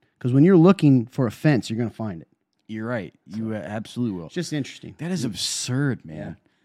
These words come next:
Speaker 2: That is absurd. I cannot believe that.
Speaker 1: Yeah.
Speaker 2: Too white and too rich to,
Speaker 1: Yep.
Speaker 2: to repre-, to be the faces of Dungeons and Dragons. That's <laughs>
Speaker 1: Uh-huh. So there's that. Just be,
Speaker 2: Uh,
Speaker 1: you know, I don't know. Go ahead.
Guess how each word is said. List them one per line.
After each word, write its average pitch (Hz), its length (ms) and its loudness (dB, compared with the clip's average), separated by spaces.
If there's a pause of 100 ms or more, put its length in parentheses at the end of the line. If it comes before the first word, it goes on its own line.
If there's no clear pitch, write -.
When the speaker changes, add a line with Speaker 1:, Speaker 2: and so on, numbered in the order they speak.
(160)
Speaker 2:
That 147 160 -4
is 131 240 -4
absurd. 120 680 -8 (300)
I - 80 -16
cannot 131 440 -16
believe 135 400 -4
that. 78 200 -18 (360)
Speaker 1:
Yeah. 104 140 -20 (220)
Speaker 2:
Too - 260 -12
white 139 360 -10
and 92 160 -18
too - 280 -8
rich 107 600 -10
to, - 120 -12
Speaker 1:
Yep. 87 220 -12
Speaker 2:
to - 100 -16
repre-, 107 480 -8
to 104 60 -14
be 110 100 -8
the 98 80 -10
faces 110 600 -10
of 92 140 -14
Dungeons 95 300 -12
and 87 100 -16
Dragons. 80 440 -18 (400)
That's - 260 -10
<laughs> 698 100 -8 (600)
Speaker 1:
Uh-huh. 110 220 -18 (1300)
So 226 300 -2
there's 220 200 -2
that. 185 280 -2 (160)
Just - 200 -8
be, 185 120 2
Speaker 2:
Uh, 170 80 2
Speaker 1:
you 160 80 2
know, 156 200 0 (180)
I 151 40 -14
don't 170 100 -4
know. 151 160 -4 (240)
Go 135 80 -8
ahead. 117 160 -6